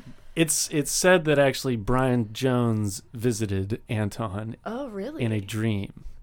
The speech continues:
Speaker 2: Okay,
Speaker 1: Yeah.
Speaker 2: okay, yeah,
Speaker 1: And
Speaker 2: yeah.
Speaker 1: so he's had, he's had some spiritual, um,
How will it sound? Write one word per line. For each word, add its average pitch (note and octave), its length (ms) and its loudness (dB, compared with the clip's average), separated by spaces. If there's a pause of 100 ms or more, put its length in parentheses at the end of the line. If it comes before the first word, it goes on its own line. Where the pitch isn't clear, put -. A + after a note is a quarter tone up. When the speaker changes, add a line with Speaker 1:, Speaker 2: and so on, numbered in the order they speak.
Speaker 2:
Okay, - 520 -12
Speaker 1:
Yeah. G#3+ 140 -4
Speaker 2:
okay, - 380 -12
yeah, B2+ 300 -14 (120)
Speaker 1:
And A#2+ 140 -10
Speaker 2:
yeah. - 60 -6
Speaker 1:
so C#3+ 160 4
he's D3+ 240 2
had, D3+ 480 6
he's C3+ 200 -4
had C3+ 160 2
some A#2 140 0
spiritual, A#2 920 4 (520)
um, G#2 420 -6